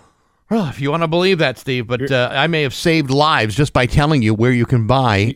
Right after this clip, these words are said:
Speaker 1: uh, carbon monoxide alarms and fire extinguishers. Buy two, get one free at Rocky's Ace Hardware.
Speaker 2: You are such a shillhead.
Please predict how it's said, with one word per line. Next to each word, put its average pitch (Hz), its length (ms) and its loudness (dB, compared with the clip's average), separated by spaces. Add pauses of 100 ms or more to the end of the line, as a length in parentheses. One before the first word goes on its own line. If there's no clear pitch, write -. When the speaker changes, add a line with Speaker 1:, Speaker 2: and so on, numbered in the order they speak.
Speaker 1:
uh, 110 400 2
carbon 143 380 2
monoxide 123 500 0
alarms 95 400 0
and 98 100 -8
fire 147 320 2
extinguishers. 104 600 -2
Buy 127 260 0
two, 131 260 2
get 131 220 0
one 117 220 0
free 165 260 0
at 85 60 -4
Rocky's 110 420 0
Ace 113 160 0
Hardware. 127 480 -2
Speaker 2:
You 139 320 -6
are 71 160 -10
such - 340 -10
a 104 40 -8
shillhead. 67 560 -14